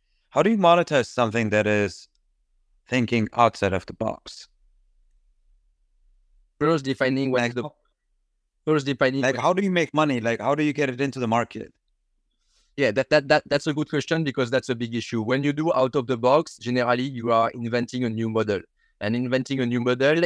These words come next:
Speaker 2: it's, you need, you need a lot, a lot of bollocks. You need to, to be able to wait till your model is profitable. And, uh, you need proof of, proof of concepts. You need
Speaker 1: Mm.
Speaker 2: to, uh, achieve things with your model.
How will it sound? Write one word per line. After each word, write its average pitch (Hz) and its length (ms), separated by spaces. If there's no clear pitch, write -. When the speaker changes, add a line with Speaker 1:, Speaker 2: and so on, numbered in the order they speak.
Speaker 2:
it's, - 300
you 123 120
need, 131 200
you 117 180
need 131 300
a 113 60
lot, 120 220
a 117 160
lot 127 160
of 110 160
bollocks. 120 420
You 113 60
need 120 180
to, 113 180
to 117 60
be 113 220
able 120 260
to 113 120
wait 120 360
till 139 180
your 120 260
model 123 520
is 117 220
profitable. 110 640
And, 123 280
uh, 117 480
you 127 120
need 151 200
proof 156 220
of, 151 120
proof 170 180
of 147 120
concepts. - 540
You 123 160
need 151 220
Speaker 1:
Mm. 90 80
Speaker 2:
to, 139 140
uh, 139 40
achieve 135 480
things 127 460
with 120 240
your 120 160
model. 120 360